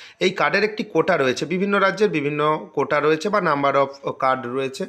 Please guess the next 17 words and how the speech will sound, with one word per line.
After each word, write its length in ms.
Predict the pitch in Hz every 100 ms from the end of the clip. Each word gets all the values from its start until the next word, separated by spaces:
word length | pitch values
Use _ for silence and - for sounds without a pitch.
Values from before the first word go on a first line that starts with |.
| - - - -
এবং 200 | 156 185
তার 180 | 170 180
সীমা 540 | - 147 160 190 247 - _ -
ইতিমধ্যে 480 | 135 156 147 151 208
পেরিয়ে 320 | 196 147 123
গেছে, 360 | 110 104 120 101
সেটাই 260 | - 135 143
বলা 220 | 135 135
রয়েছে। 300 | 143 143 196
বর্তমানে 600 | 147 151 160 196 139 139 - - -
সর্বোচ্চ 520 | - 131 131 147 156 180
সীমা 340 | - 143 131
পৌঁছে 360 | 113 117 - 139
গেছে 320 | 147 - 214 -
এবং 420 | 143 156 156 156 160 - - -
বর্তমান 600 | 127 127 170 175 175 214 -
পিএইচএইচ, 680 | 127 139 147 165 165 165